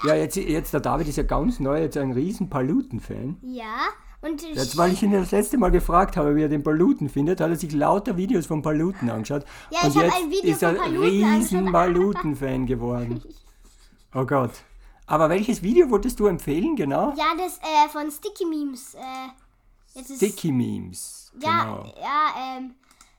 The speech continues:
Speaker 2: das Sticky Memes, der ist mega, der, der, der, das ist einfach so,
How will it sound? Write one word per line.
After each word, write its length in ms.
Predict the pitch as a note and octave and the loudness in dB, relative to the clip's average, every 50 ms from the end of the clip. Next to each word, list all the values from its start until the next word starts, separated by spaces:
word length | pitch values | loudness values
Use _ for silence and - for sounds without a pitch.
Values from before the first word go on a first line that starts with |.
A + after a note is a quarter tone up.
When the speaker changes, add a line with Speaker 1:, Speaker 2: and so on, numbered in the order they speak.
| _ _ _ _ _ _ _ _ - - _ - | _ _ _ _ _ _ _ _ -20 -20 _ -18
Speaker 2:
das 320 | B3 B3 - - - - - | -14 -12 -10 -10 -10 -12 -10
Sticky 300 | - F#4 F#4+ - - F#4+ | -10 -10 -6 -4 -2 -2
Memes, 360 | F#4 E4+ E4 E4+ E4+ D4+ - | 0 0 -2 -4 -6 -8 -10
der 160 | - B3+ B3 - | -12 -12 -10 -10
ist 240 | C4+ - - - | -10 -10 -8 -8
mega, 1000 | C#4+ C#4 C#4 C#4+ D4+ D4+ D#4 D#4+ F#4 F#4 F#4 F#4 F#4 F#4 F#4 D4 E4 D#4 D#4 D#4 | -6 -4 -2 0 0 2 2 0 0 -2 -2 -2 -2 -2 -2 0 0 0 0 0
der, 120 | C#4+ C#4 - | -2 -6 -10
der, 240 | - - - C4 B3 | -12 -14 -14 -16 -16
der, 540 | B3 B3 B3+ - - - B3+ B3+ B3+ B3 | -14 -16 -16 -16 -16 -14 -12 -12 -12 -10
das 160 | - D4 C#4 C#4 | -10 -10 -10 -8
ist 80 | C#4+ D4 | -6 -6
einfach 300 | C4 C#4 C4+ C#4 D4+ D4 | -4 -4 -6 -8 -10 -10
so, 140 | - D#4 | -8 -8